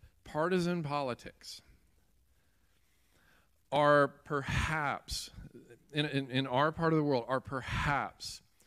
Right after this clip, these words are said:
the biggest detriment, the most significant detriment to what Paul is calling for here under the inspiration of the Holy Spirit. Here's a fact. This is true in Philadelphia. It's true in Nashville.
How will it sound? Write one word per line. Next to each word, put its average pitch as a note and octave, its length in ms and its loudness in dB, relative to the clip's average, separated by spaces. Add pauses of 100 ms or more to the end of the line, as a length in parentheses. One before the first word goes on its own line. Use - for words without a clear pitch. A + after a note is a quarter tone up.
(840)
the C#3 140 -2
biggest C#3+ 760 2
detriment, A#2+ 460 -4
the A#2 80 -4
most C3+ 220 -2
significant D3 500 0
detriment A2 640 -8 (260)
to C3 360 0
what A2+ 260 -4
Paul C3 520 2
is A2 200 -2
calling A#2 440 -6
for G2+ 280 -6
here F#2+ 460 -4 (480)
under A2 240 -6
the G#2+ 140 -2
inspiration G2+ 840 -4 (600)
of A2 120 -6
the G2+ 80 -4
Holy G2 260 -4
Spirit. - 400 -10 (920)
Here's G3+ 260 6
a F#3 40 6
fact. - 540 -2 (480)
This C#3 160 -6
is D#3 100 -6
true D#3+ 300 2
in C3 100 0
Philadelphia. C3 800 -2 (760)
It's - 140 -16
true D#3 180 4
in B2 120 2
Nashville. E3+ 640 2